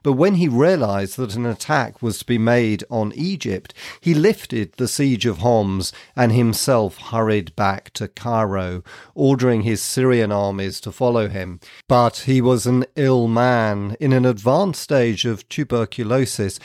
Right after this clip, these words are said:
and could no longer lead his men in person. He ordered his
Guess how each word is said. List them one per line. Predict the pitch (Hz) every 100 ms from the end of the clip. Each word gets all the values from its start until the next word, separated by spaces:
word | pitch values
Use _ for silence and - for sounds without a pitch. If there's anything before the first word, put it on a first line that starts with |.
| - -
and | 151 143 131
could | 160 135
no | 151 151
longer | 139 135 151 131
lead | 107 104 107 92
his | 107 92
men | 110 107
in | 101 95
person. | 110 113 101 - 95 90 - -
He | - 139
ordered | 139 151 131 107
his | 90 117 101